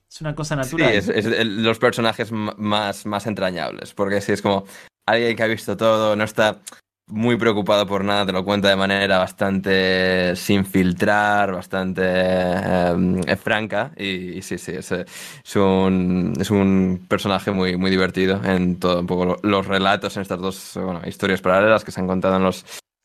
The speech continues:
Speaker 1: Sí.
Speaker 2: en los documentales.
Speaker 1: Lo
Speaker 2: Sí.
Speaker 1: que, y,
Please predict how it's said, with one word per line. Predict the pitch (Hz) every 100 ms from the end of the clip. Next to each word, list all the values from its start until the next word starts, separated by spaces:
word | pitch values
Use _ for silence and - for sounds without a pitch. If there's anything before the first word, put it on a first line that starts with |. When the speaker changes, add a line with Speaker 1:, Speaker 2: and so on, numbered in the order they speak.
| -
Speaker 1:
Sí. | - 156
Speaker 2:
en | 127
los | 107
documentales. | 107 110 110 107 113 113 139 - _
Speaker 1:
Lo | 131 135
Speaker 2:
Sí. | 117
Speaker 1:
que, | 123 117 113 -
y, | 131 127 120